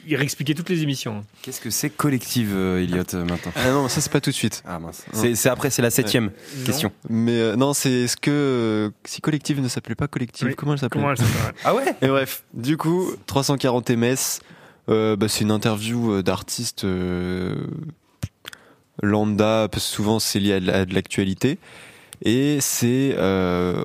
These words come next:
Speaker 3: entrecoupé par, euh, des, des morceaux, euh, de l'artiste en question. Euh, en général, on essaye de faire à peu près vingt minutes d'interview et dix minutes, euh,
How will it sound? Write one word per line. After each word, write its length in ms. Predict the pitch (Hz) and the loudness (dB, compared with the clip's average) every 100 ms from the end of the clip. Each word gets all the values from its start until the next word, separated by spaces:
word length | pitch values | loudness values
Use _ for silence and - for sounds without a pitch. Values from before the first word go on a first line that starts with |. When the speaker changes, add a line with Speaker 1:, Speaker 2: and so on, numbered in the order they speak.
| - | -2
Speaker 3:
entrecoupé 760 | 120 123 - - - - 117 | -2 -2 -6 -12 -6 0 0
par, 340 | 117 101 92 92 | 0 0 0 -2
euh, 180 | 90 87 | -4 -4
des, 440 | 90 90 87 90 | -4 -4 -4 -6
des 160 | 101 95 | -2 0
morceaux, 600 | 101 - - 117 117 104 | 0 -2 -2 0 0 0
euh, 420 | 90 87 85 82 - - _ - | -2 -4 -8 -10 -14 -20 _ -18
de 140 | - 95 | -8 -4
l'artiste 400 | 92 - 117 110 | -4 -4 -4 -4
en 80 | 92 | -2
question. 680 | 101 - - 110 113 107 | -2 -4 -4 -2 0 0
Euh, 160 | 90 85 98 - _ _ _ _ _ _ _ _ _ _ | -2 -4 -10 -18 _ _ _ _ _ _ _ _ _ _
en 60 | 98 | -4
général, 440 | 92 98 92 107 113 | 0 0 2 2 2
on 380 | 95 95 98 | 0 0 0
essaye 240 | 98 - 104 | 0 0 0
de 100 | 95 | 0
faire 200 | - 104 | 0 2
à 80 | 101 | 2
peu 140 | 104 | 0
près 200 | - 113 | 2 0
vingt 140 | 107 110 | 2 2
minutes 260 | 113 117 107 | 2 0 2
d'interview 640 | 107 98 95 92 117 120 | 0 2 0 2 0 0
et 60 | 98 | 0
dix 160 | 95 | 0
minutes, 340 | 101 101 104 - | 2 0 -2 -4
euh, 220 | 90 | -4